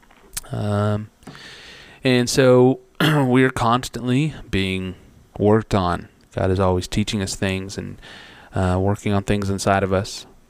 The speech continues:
Something he's working on with me here lately is my attitude at work.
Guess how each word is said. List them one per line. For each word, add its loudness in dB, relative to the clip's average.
Something 0
he's 0
working 2
on 0
with -2
me 2
here 2
lately 0
is -2
my 0
attitude 0
at 2
work. 2